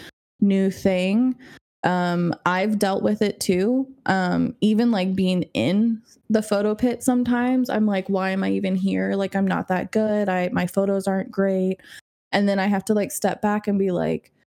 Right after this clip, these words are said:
no, you are talented, you are creative. This is just, you're on, like, you're, it's your mental state right now. It's, it's not the best. And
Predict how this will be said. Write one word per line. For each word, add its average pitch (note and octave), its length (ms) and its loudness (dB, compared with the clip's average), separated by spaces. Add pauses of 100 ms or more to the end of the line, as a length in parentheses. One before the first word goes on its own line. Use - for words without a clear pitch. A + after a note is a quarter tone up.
(460)
no, G#3 640 0 (160)
you A#3 200 2
are A3 160 0
talented, G3+ 800 0
you G3+ 240 -2
are F#3+ 280 0
creative. F3+ 840 -2 (240)
This F3+ 220 0
is F#3+ 180 -2
just, - 520 -4
you're G3 300 0
on, G3 540 0 (320)
like, F#3+ 240 0
you're, G3 200 0
it's G3+ 180 -2
your G3+ 100 2
mental F#3+ 640 0
state - 500 -2
right F#3 220 0
now. F3+ 340 0
It's, - 320 -8 (140)
it's F#3+ 260 -2
not F3+ 240 0
the F3 80 0
best. F3+ 520 -2 (540)
And F3+ 720 0